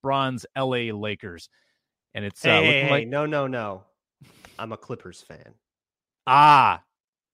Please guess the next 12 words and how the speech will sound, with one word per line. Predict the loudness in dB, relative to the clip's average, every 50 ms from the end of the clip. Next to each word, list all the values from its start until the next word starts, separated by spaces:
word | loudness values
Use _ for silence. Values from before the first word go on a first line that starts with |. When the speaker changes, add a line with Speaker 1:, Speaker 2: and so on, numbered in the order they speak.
| _ _
Speaker 1:
I'm | -16 -16
sorry. | -14 -8 -6 -4 -4 -4 -2 0
Speaker 2:
Don't | 0 0 0 0
you | -4
dare | -2 0 2 2 2
put | 0 -2 -4
the | -4 -4
Lakers | -6 -6 -6 -8 -10 -14 -12
on | -12 -14 -14 -14
me. | -16 -18 -20 -20 _ _ _ _ -20 _ -12 -12 -10 -4
<laughs> | -4 -4 -4 -4 -8 -8 _ -8 -18 -18 _ _ _ _ _ _ _ _ _ _ _ -20 -20 -20 -20 -20 -20 -20 -20 -20 -20 -18 -6 0
Speaker 1:
Um, | 2 4 6 6 6 4 2 -2